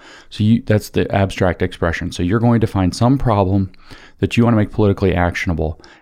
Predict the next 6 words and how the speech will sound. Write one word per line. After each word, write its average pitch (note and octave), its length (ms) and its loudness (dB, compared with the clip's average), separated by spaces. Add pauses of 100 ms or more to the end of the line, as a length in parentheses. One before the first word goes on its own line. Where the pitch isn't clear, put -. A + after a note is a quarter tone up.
and G#2 120 4
you're G#2 120 4
gonna G#2+ 160 4
use G2 280 2
systemic - 800 0
thinking. E2+ 560 -4